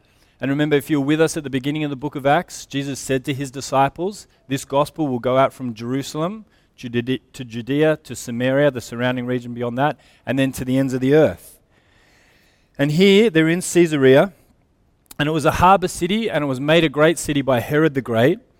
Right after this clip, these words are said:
and it was a largely Gentile city, which again just means non-Jewish people.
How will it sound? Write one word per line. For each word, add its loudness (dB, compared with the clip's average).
and -4
it -2
was -2
a 2
largely 2
Gentile 0
city, -6
which -12
again -2
just -16
means -6
non-Jewish -6
people. -10